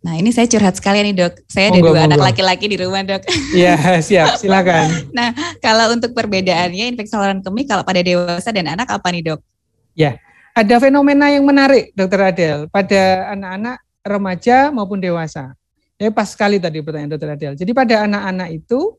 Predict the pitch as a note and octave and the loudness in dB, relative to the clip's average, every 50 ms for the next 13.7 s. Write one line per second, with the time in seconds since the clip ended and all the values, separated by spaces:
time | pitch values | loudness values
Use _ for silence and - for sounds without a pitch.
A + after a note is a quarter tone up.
0 | _ _ _ _ _ _ _ _ _ - A#3+ A#3+ A#3 B3+ A#3+ A3+ A#3 - B3+ A#3+ | _ _ _ _ _ _ _ _ _ -2 0 0 2 0 0 -2 -2 -4 -2 0
1 | A#3+ A3+ A3+ A#3 A3+ - D#4 D4+ C4 B3+ B3 A#3+ G3+ F#3+ F3+ F#3 F#3 F3+ F#3 F#3+ | 0 0 0 -2 -4 -2 -2 0 0 0 0 -2 0 0 -2 -2 -4 -8 -10 -10
2 | - G3+ F#3 F3+ F3+ - A#3 A3+ A3+ - A#3+ G3 D#3+ D#3 F3 G3 A#3+ A#3+ A3 - | -10 -10 -12 -12 -10 -10 -12 -10 -8 -8 -6 -4 -4 -2 -2 -2 -4 -6 -8 -8
3 | E4 E4 _ _ _ _ - B3+ A#3 A#3+ A#3 A#3+ A#3+ A3+ B3+ C4 C4 C4 B3 B3+ | -10 -12 _ _ _ _ -2 0 2 2 2 2 0 0 0 -2 -2 -2 -2 -4
4 | - A3+ F#3+ E3 D3 C#3 B2+ _ _ _ _ _ _ _ G#3+ G3+ G3 G3+ G3+ A3 | -4 -6 -6 -6 -8 -10 -14 _ _ _ _ _ _ _ -6 -2 -2 0 0 -2
5 | A3+ A#3+ A#3+ A3+ G3 - G3+ - - A#3+ C4 B3+ B3+ - G#3+ F3+ G3 G3 A3+ B3+ | -2 -2 -2 0 0 2 2 2 2 2 0 -2 -4 -6 -4 -4 -2 -2 -2 -4
6 | A#3 A3 G3+ G3 F#3 F3 E3 D#3 E3+ D#3+ C#3+ C#3+ C#3+ - _ D3+ - - D#3+ _ | -4 -6 -4 -4 -4 -6 -6 -8 -8 -10 -10 -10 -12 -16 _ -20 -20 -20 -20 _
7 | _ _ _ _ _ _ _ _ _ _ _ A3+ A3 A3+ B3 B3 A3+ C4+ C#4+ C4 | _ _ _ _ _ _ _ _ _ _ _ -2 0 0 0 0 0 0 0 2
8 | G3+ F#3 F#3 G3 G#3+ B3 C#4+ F4+ - - G#3+ F3+ F#3 G3 F#3+ F#3+ G3 F#3 - - | 0 0 -2 -2 -4 -4 -6 -8 -6 -6 -6 -4 -4 -4 -4 -4 -6 -8 -8 -8
9 | G3 F#3+ F#3+ F#3+ F#3+ F#3 F#3 F#3 F3+ F3 F3+ - - - F3+ F3 E3+ F3+ F#3 F3 | -6 -4 -4 -2 -2 -4 -4 -4 -6 -8 -10 -12 -14 -14 -12 -12 -10 -10 -10 -8
10 | F3 F3+ F3 F3 - F#3+ F3+ D#3+ D#3+ D3+ - F#3 G3+ A3 A3 G#3+ G#3+ A3 G#3 - | -8 -6 -8 -8 -8 -10 -12 -12 -12 -10 -6 -4 -2 -2 0 0 -2 -2 -4 -8
11 | F3+ D#3+ E3 E3 D#3+ E3 E3 E3 D#3+ D#3+ E3 D#3+ D3+ D3+ D3+ - - F#3+ F#3+ G3 | -10 -12 -12 -12 -12 -12 -10 -10 -10 -8 -8 -8 -8 -8 -10 -12 -12 -10 -8 -8
12 | A3 A#3+ A3+ - A3+ G3+ F#3+ G3 B3+ C4+ E4+ - - _ _ _ B3+ G#3+ G#3+ G#3 | -6 -8 -6 -4 -4 -4 -4 -4 -4 -6 -6 -6 -12 _ _ _ -6 -2 0 0
13 | F#3 F3+ F3 F3 E3+ - - G#3+ G#3+ B3 C4+ - - | 0 0 -2 -4 -6 -6 -6 -4 -2 -2 -2 -2 -4